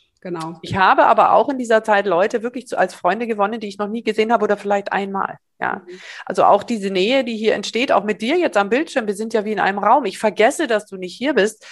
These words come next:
Speaker 1: Mhm.
Speaker 2: weil wir uns das ja auch vorstellen können. Und wenn du so schön lächelst, kommt es ja trotzdem in meinem Gehirn an, ja? Also
Speaker 1: Ja.
Speaker 2: ich bin großer Fan von diesen neuen Formaten und ich wünsche mir, dass alle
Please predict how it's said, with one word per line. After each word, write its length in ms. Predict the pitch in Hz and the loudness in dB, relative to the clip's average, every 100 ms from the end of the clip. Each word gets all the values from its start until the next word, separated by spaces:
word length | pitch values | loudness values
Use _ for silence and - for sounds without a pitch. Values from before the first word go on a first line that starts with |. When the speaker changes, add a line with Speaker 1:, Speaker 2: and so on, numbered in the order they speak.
| - 202 | -18 -14
Speaker 1:
Mhm. 180 | 175 180 | -8 -2
Speaker 2:
weil 140 | 196 | 2
wir 80 | 202 | 4
uns 120 | 202 | 2
das 160 | 214 202 | -2 2
ja 120 | 170 | 4
auch 100 | 196 | 4
vorstellen 480 | - 285 320 294 262 | 4 2 2 -2 -2
können. 300 | 220 190 185 | -4 -4 -4
Und 80 | 185 | -4
wenn 120 | 208 | -4
du 80 | 226 | -2
so 120 | 220 | -2
schön 160 | 220 202 | 0 2
lächelst, 380 | 196 233 240 | 2 0 -4
kommt 240 | - 208 220 | -2 -4 -2
es 80 | 214 | 0
ja 100 | 196 | 0
trotzdem 400 | - 226 302 262 | -2 -8 -6 -2
in 80 | |
meinem 180 | 180 156 | -2 -2
Gehirn 300 | 160 160 160 | -4 -4 -4
an, 220 | - - | -4 -4
ja? 220 | 156 220 233 - | -2 -2 -4 -4
Also 400 | 180 175 175 175 - | -2 0 -4 -6 -18
Speaker 1:
Ja. 100 | 180 | -8
Speaker 2:
ich 60 | |
bin 140 | 214 240 | -4 -2
großer 380 | 226 277 311 285 | 4 4 4 2
Fan 300 | 247 233 247 | 4 2 0
von 120 | 240 | -6
diesen 220 | 214 208 | -6 -2
neuen 220 | 208 220 | 0 0
Formaten 480 | 220 190 180 185 214 | 0 2 4 2 -2
und 80 | 190 | -10
ich 160 | 190 | -8
wünsche 360 | 196 311 392 285 | -2 0 0 -2
mir, 280 | 226 156 147 | -4 -4 0
dass 260 | 180 - | -2 -2
alle 480 | - 226 302 185 185 | 0 2 4 4 2